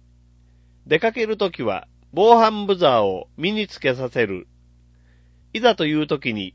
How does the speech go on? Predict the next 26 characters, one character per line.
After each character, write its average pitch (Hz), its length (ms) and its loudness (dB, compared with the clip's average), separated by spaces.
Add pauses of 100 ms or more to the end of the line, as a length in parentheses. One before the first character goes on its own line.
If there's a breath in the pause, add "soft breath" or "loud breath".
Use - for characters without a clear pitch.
(120)
す - 180 -6
ぐ 135 280 -2
鳴 170 160 0
ら 220 100 0
せ 208 120 -2
る 196 180 0
よ 180 180 4
う 117 60 0
に 92 200 -10 (160)
確 170 240 -6
認 175 240 -4
し 151 200 -6
よ 101 340 -2
う。 - 1400 -20
利 156 120 0
用 226 260 6
し 190 220 -6
よ 110 340 0 (160)
う。 - 40 -20 (280)
あ 175 120 0
ん 220 180 -6
ま 202 120 0
ち 165 280 -8
ア 165 100 -4
プ 139 180 -4
リ。 98 220 -10